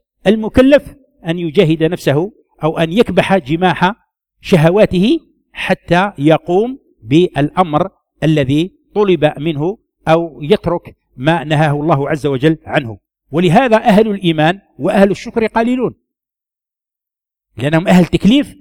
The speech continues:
ويعرفون أن هذا التكليف يحتاج منهم مجاهدة حتى لا يسترسلون مع هوى أنفسهم.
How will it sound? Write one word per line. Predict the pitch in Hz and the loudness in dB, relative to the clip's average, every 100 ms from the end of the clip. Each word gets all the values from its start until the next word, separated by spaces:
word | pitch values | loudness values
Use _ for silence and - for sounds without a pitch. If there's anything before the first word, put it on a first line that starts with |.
| _ - | _ 0
ويعرفون | 147 175 180 165 220 | 2 4 2 -2 -4
أن | 165 185 170 | -6 -6 -4
هذا | 156 233 196 | 0 2 0
التكليف | - - 226 165 | -4 -4 -6 -2
يحتاج | 165 - 247 226 196 | -4 2 2 2 0
منهم | 220 196 247 - _ | -4 -4 -6 -10 _
مجاهدة | 139 170 156 208 196 175 180 262 - _ _ | -12 -8 0 2 4 2 2 0 -4 _ _
حتى | - - - 175 185 | -6 -6 -2 -2 0
لا | 160 202 | 4 4
يسترسلون | 262 214 220 - 196 185 196 214 _ _ _ _ | 2 0 -4 -4 -4 -2 -2 -4 _ _ _ _
مع | 131 151 156 175 196 _ _ - | -6 -2 0 0 -2 _ _ -10
هوى | 143 131 165 156 175 - _ - | -2 2 4 4 2 -2 _ -6
أنفسهم. | 156 - 156 - 76 | -6 -6 -8 -8 -10